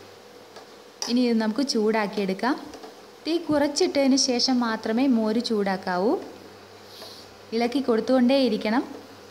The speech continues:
ഇത് തിളച്ചു പോകാൻ പാടില്ല, കാരണം ഇത് ചൂട് അധികമായി കഴിഞ്ഞാൽ അപ്പോൾ തന്നെ പിരിഞ്ഞു പോകും. അതുകൊണ്ട് നന്നായി ഇളക്കി കൊടുക്കണം. തീ കുറച്ചിട്ട ശേഷം മാത്രമേ ചൂടാക്കാവൂ.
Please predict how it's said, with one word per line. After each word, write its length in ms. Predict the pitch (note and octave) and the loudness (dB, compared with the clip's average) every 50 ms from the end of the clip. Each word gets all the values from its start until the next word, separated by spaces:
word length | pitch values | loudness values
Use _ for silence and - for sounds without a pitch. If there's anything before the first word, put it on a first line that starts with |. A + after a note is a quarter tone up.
| - - - - - - - - - - - - - - - - - - - - - - - - - - - - - - - - - - - - - | -20 -20 -20 -20 -20 -20 -20 -20 -20 -20 -20 -20 -20 -20 -20 -18 -16 -16 -16 -18 -20 -20 -20 -20 -20 -20 -20 -20 -20 -20 -20 -20 -20 -20 -14 -8 -4
ഇത് 80 | C4+ C#4+ C4+ | -4 -2 0
തിളച്ചു 320 | D4+ C#4 B3+ D4 - - G#4 E4+ | 0 2 2 2 2 2 2 2
പോകാൻ 240 | D4 B3+ B3+ C4+ D#4 C#4+ | 4 4 4 2 2 2
പാടില്ല, 340 | B3 A3+ G#3 G3 F#3 D#3 C#3 - - - - - - - - - - - | 2 0 0 0 0 -2 -4 -6 -6 -10 -14 -16 -16 -18 -20 -16 -10 -8
കാരണം 260 | - G#3+ G#3+ A#3 B3+ C4 | -6 -2 2 2 4 4
ഇത് 80 | A3 B3 B3 - | 4 2 2 2
ചൂട് 220 | A#3+ A#3 B3+ C#4 C#4+ B3 | 2 4 4 4 4 4
അധികമായി 440 | G#3+ A3 C4 D#4 D#4 C4+ B3+ B3 B3+ A#3+ | 2 2 2 4 4 4 4 2 2 2
കഴിഞ്ഞാൽ 280 | B3 A3 A3 B3 B3 A#3+ | 0 2 2 4 4 2
അപ്പോൾ 280 | G#3 - - - C4 C#4 C4+ C#4 | 2 0 0 0 0 0 0 0
തന്നെ 180 | C4 A#3+ B3 B3 - | -2 -2 -2 -2 -2
പിരിഞ്ഞു 300 | A#3+ A3 G#3+ A3 A#3+ C4 A#3+ A3 | -4 -2 0 2 2 2 2 2
പോകും. 260 | G#3+ G#3 G3+ B3+ D4+ - - - - - - - - - - - | 0 0 0 -2 -2 -4 -6 -10 -12 -12 -16 -20 -18 -12 -6 -4
അതുകൊണ്ട് 280 | G#3 A3 A3 A3+ A#3+ C4 B3 | -2 0 2 2 4 4 2
നന്നായി 400 | G#3 G3+ G#3 A3+ B3 C4+ C#4 C4 A3+ | 2 2 2 4 4 4 4 4 4
ഇളക്കി 240 | A3 A3 A3 C#4 C4 - | 2 0 0 0 -2 0
കൊടുക്കണം. 340 | B3 A3+ A3 G#3 A3+ C4 E4 - - - - - | 0 0 2 2 0 0 -2 -2 -6 -10 -4 -2
തീ 80 | C#4 D4+ D#4 - | 0 0 0 2
കുറച്ചിട്ട 500 | C4+ C4+ D4 E4+ E4+ - D#4 - - C4+ C4+ - | 2 2 2 2 0 -2 -2 0 0 0 0 2
ശേഷം 320 | C4 A#3+ A#3+ - B3+ A#3+ A#3 A#3 | 0 0 0 2 2 2 2 2
മാത്രമേ 460 | A3 A3 A3+ A3+ A3+ A#3+ B3 C4 E4 D#4+ - | 2 0 -2 -4 -2 0 2 2 2 2 0
ചൂടാക്കാവൂ. 580 | A#3+ A3 G3 F3+ E3 D#3+ - D3 C#3+ C3 B2 | 0 0 2 0 -2 -2 -4 -4 -4 -4 -4